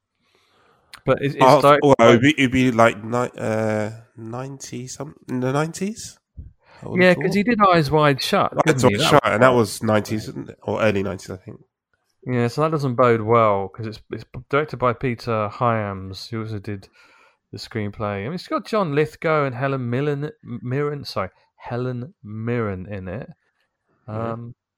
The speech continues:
Speaker 1: hmm, fairly decent actors. I said, said what I've read of it, it sounded quite it doesn't, it doesn't sound like a turkey. Um,
Speaker 2: <laughs> Right.
Speaker 1: Turkey.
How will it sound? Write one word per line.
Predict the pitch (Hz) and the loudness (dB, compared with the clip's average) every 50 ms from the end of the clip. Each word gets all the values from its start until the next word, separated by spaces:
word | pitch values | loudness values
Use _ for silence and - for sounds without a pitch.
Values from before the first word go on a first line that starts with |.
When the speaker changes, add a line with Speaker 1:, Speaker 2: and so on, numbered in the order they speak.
| _ _ - | _ _ -20
Speaker 1:
hmm, | 285 302 302 302 285 247 185 | -20 -20 -18 -16 -16 -16 -16
fairly | - _ _ - 165 143 151 147 147 | -18 _ _ -10 -8 -8 -8 -10 -12
decent | 143 - 156 151 160 - - 156 160 | -12 -12 -12 -12 -12 -14 -16 -16 -16
actors. | 151 156 - - 180 - _ _ _ _ _ _ _ _ - | -16 -16 -16 -18 -20 -20 _ _ _ _ _ _ _ _ -12
I | 196 | -4
said, | 180 - 240 208 - | 2 4 4 4 4
said | - 220 202 185 | 4 2 2 4
what | 202 190 175 | 4 4 4
I've | 165 156 143 | 4 4 0
read | 156 131 135 156 160 147 | -4 0 2 4 4 4
of | 135 113 113 | 2 2 0
it, | 104 - - | -2 -2 -2
it | 98 120 - _ _ _ | -6 -8 -10 _ _ _
sounded | - - - - 131 135 123 117 110 - | -18 -12 -8 -6 -6 -6 -6 -8 -8 -10
quite | - - - 107 101 101 95 - _ _ _ _ _ _ - | -8 -6 -2 -2 0 -2 -2 -4 _ _ _ _ _ _ -6
it | 123 | -2
doesn't, | 185 180 160 151 - - | -2 -2 -2 -2 -4 -6
it | 147 139 - | -6 -2 0
doesn't | 175 170 160 160 147 | 2 2 2 0 -4
sound | - 165 147 139 127 | -4 -4 -2 -2 -2
like | 127 117 - | -4 -6 -6
a | 113 | -10
turkey. | - - - 135 127 120 113 - - - - 73 - - _ _ _ _ _ _ _ _ _ _ _ _ _ _ _ _ _ _ _ _ _ _ _ _ _ - - - _ _ _ - 101 | -16 -10 -6 -2 -2 -2 -2 -4 -8 -14 -16 -16 -16 -18 _ _ _ _ _ _ _ _ _ _ _ _ _ _ _ _ _ _ _ _ _ _ _ _ _ -16 -16 -16 _ _ _ -10 -8
Um, | 98 98 95 95 92 90 | -6 -6 -6 -6 -6 -6
Speaker 2:
<laughs> | |
Right. | - 107 101 98 104 - - - - - - - - _ _ _ _ _ _ _ _ _ _ _ _ _ _ _ _ _ _ 135 - _ - | -6 -6 -4 -4 -4 -6 -6 -12 -20 -20 -20 -20 -20 _ _ _ _ _ _ _ _ _ _ _ _ _ _ _ _ _ _ -20 -20 _ -18
Speaker 1:
Turkey. | - 113 107 101 101 - - - - | -14 -14 -14 -14 -16 -18 -20 -20 -20